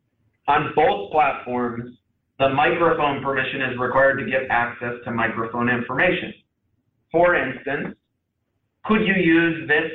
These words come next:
to identify radio or conversation, both mild forms of distraction? As you might imagine,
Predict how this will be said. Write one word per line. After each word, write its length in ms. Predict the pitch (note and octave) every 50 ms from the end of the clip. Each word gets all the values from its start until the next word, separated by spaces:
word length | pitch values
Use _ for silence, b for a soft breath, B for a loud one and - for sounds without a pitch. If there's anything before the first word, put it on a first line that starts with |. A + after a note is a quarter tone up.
| - -
to 80 | D3
identify 680 | C#3 C3+ C3+ C3+ C3 C3+ C#3+ C3+ C#3 - C#3 C3 B2+ B2
radio 760 | A#2 A2+ A2 C3+ C#3+ C#3+ C#3+ C#3+ C#3+ C#3+ C#3 C#3 C#3 C#3 C#3
or 280 | - C3 B2 B2 - -
conversation, 960 | C3 B2+ A#2+ A2 A2 G#2 - - E3+ F3 F3+ E3+ - - B2 A#2+ B2 B2 - _ _ _ _ _ _ _ _ -
both 260 | - E3+ E3 D#3+ D#3+ E3 E3 - _ -
mild 460 | C3+ C#3 C#3 C3+ C3+ C3 C3 B2+ - -
forms 380 | - A#2+ A#2+ B2 B2 A#2+ A#2 A#2+
of 180 | A2+ G#2+ -
distraction? 540 | - A2 - - - - - - - - - - _ _ _ _ _ _ _ _ _ _ _ _ _ _ _ _ _ -
As 140 | C#3 D3 C#3+ C#3
you 100 | C3+ C3
might 260 | C3 C3+ C3+ C#3 C3+
imagine, 680 | B2 A#2+ A#2 A#2 A#2 A#2 A#2+ C#3+ D3+ F#3 G3+ G3+ G3+